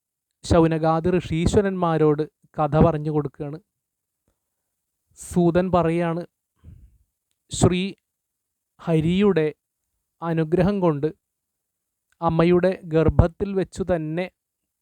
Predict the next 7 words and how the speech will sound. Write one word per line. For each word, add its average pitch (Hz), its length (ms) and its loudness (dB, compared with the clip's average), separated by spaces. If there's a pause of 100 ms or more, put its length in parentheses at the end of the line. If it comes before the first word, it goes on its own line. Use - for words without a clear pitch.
(2750)
അശ്വത്ഥാമാവിൻ്റെ 180 1120 0 (400)
ബ്രഹ്മാസ്ത്രത്തിൽ 175 1040 -2
നിന്നും 180 280 -2 (340)
രക്ഷ - 220 -2 (160)
നേടിയ 160 440 0 (1900)
പരീക്ഷിത് 170 500 0
മഹാരാജാവ് 165 920 0